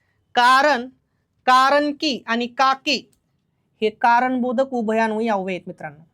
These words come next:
ठीक आहे मित्रांनो, व्हिडिओ बघत असताना चलता चलता लाईक, शेअर, सबस्क्रायबर करत चालत जा, कारण जे बी नवीन व्हिडिओ येणार आहेत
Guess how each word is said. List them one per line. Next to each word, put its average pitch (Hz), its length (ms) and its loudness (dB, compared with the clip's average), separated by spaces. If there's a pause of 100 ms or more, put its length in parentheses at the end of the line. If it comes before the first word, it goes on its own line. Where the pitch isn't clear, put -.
(340)
ठीक 262 220 -6
आहे - 120 -8 (2250)
मित्रांनो, 233 440 2 (1900)
व्हिडिओ 233 320 4
बघत 262 280 4
असताना 220 460 2 (340)
चलता 240 340 2
चलता 254 320 2
लाईक, 240 400 2
शेअर, 240 340 2
सबस्क्रायबर 233 580 0
करत 220 260 0
चालत 196 300 -2
जा, 190 100 0 (640)
कारण 226 280 2
जे 214 220 0
बी 247 140 0
नवीन 262 320 2
व्हिडिओ 262 280 2
येणार 254 260 2
आहेत 196 120 -6